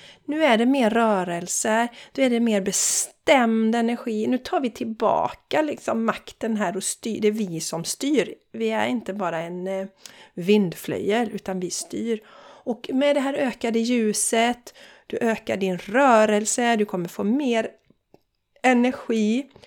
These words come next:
så har du också kraft att börja sätta nya intentioner. Och det tycker jag är så himla bra. Gör det redan nu! Så när hösten kommer sen,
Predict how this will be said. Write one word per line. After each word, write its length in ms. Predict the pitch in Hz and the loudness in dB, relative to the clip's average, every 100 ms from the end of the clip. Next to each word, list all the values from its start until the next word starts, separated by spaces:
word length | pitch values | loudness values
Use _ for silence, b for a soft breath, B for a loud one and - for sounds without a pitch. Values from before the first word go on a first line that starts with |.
| B B B | B B B
så 180 | - 285 | -4 0
har 100 | 247 | 2
du 60 | |
också 240 | 247 - 214 | 2 -2 -10
kraft 560 | - - 254 - - - | -4 2 2 2 -12 -12
att 220 | 202 - | -14 -10
börja 220 | - 185 175 | -8 -8 -8
sätta 380 | - 214 - 170 | -10 -12 -12 -6
nya 320 | 202 196 - | -4 -4 -8
intentioner. 720 | 180 170 185 185 208 175 190 | -10 -12 -12 -8 -6 -4 -4
Och 80 | 254 | -2
det 300 | 277 311 - | -2 -4 -8
tycker 200 | - 285 | -10 -4
jag 60 | 262 | -4
är 40 | |
så 100 | - | -2
himla 180 | 262 247 | -2 0
bra. 220 | 269 285 B B B | 0 -2 B B B
Gör 420 | 233 233 247 208 208 | -6 2 4 4 4
det 100 | 294 | 4
redan 320 | 339 269 269 | 4 4 4
nu! 280 | 302 294 - _ b b b b | 4 2 0 _ b b b b
Så 160 | - | -6
när 100 | 196 | -4
hösten 500 | 185 - - - 247 | -4 -6 -8 -6 -4
kommer 320 | 277 311 247 269 | 0 2 2 4
sen, 240 | 226 | 4